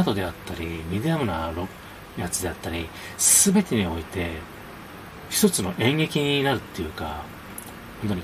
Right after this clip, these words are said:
劇団爆竹みたいな感じになってるんですよね。これは多分、あの、実は一回聴いただけじゃわかんないし、一回だけ聴いちゃったら多分みんなスルーしちゃうんですよ。爆竹って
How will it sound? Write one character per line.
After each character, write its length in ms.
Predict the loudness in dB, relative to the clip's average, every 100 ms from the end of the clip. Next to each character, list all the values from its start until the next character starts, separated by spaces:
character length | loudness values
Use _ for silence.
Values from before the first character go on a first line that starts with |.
| 2
劇 300 | 2 10 12
団 240 | 12 10
爆 220 | 6 6
竹 200 | 4 4
み 80 | 2
た 100 | 0
い 60 | -2
な 80 |
感 200 | -2 -2
じ 100 | 0
に 40 | 0
な 60 |
っ 40 | -2
て 120 | -4
る 80 | -10
ん 40 | -10
で 60 |
す 40 | -10
よ 120 | -6
ね。 180 | -6 -6 -12 -16 -16 -14 -14 -12 -12 -12 -10 -10 0
こ 60 | 2
れ 80 |
は 220 | 6 6 6
多 140 | 6
分、 300 | 6 6 4 2 -4 -14 -14 -14 -4
あ 160 | 0 2
の、 320 | 2 0 0
実 260 | -2 0 6
は 240 | 6 6 0 -12 0
一 140 | 2 2 8
回 160 | 8
聴 160 | 10 6
い 60 |
た 100 | 8
だ 140 | 6 4
け 80 | 4
じ 100 | 2
ゃ 180 | 0 2
わ 100 | 2
か 160 | 6
ん 100 | 4
な 120 | 4 2
い 80 |
し、 260 | 0 0 0 0
一 100 | -2 -6
回 160 | 6 8
だ 120 | 8
け 80 | 2
聴 160 | 4 6
い 80 |
ち 60 | 6
ゃ 40 |
っ 20 | 2
た 120 | 4
ら 160 | 2 4
多 160 | 6
分 180 | 6 6
み 60 | 2
ん 80 |
な 60 | 2
ス 180 | 2 6
ル 60 |
ー 40 | 6
し 120 | 6
ち 40 |
ゃ 40 | 2
う 40 |
ん 60 | 0
で 80 | -4
す 80 |
よ。 160 | -4 -6 -10 -16 -16 -14 -12 -12 -6
爆 220 | 2 2 2
竹 200 | 6 6
っ 40 |
て 300 | 8 6 6